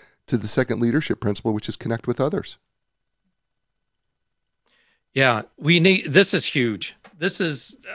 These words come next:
Speaker 2: this is, um, this is where I'll sh-, I'll, I'll share it with a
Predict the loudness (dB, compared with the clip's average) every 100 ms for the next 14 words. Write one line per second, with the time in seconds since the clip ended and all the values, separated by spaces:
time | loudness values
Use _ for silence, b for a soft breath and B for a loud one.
0 | -18 0 4 6 6 4 2 0 2 4
1 | 2 -2 -6 _ _ b b b b b
2 | b b b b _ _ -10 4 6 6
3 | 0 0 -4 6 8 10 8 6 2 -20
4 | _ _ _ _ _ _ _ _ _ _
5 | _ _ _ _ _ -2 -2 0 -6 _
6 | _ _ -18 -16 -12 -14 -14 _ -8 -6
7 | -2 -2 2 2 2 0 -4